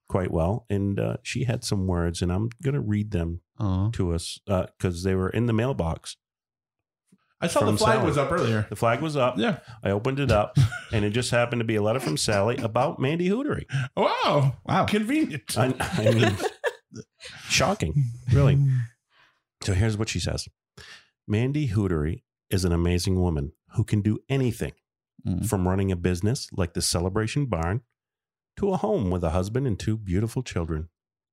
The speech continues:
Speaker 2: Mm.
Speaker 1: She is an artist in her soul. She is hysterically funny.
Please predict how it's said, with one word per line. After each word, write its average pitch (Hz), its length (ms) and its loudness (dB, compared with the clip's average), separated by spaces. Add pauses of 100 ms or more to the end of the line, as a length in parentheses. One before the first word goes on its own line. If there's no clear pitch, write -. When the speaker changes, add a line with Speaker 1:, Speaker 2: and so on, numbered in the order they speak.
(200)
Speaker 2:
Mm. 92 240 -2 (380)
Speaker 1:
She 98 200 0
is 87 100 2
an 87 100 4
artist 98 480 0
in 107 120 2
her 113 160 2
soul. - 520 -2 (720)
She - 200 0
is 90 100 0
hysterically 110 680 0
funny. 85 540 0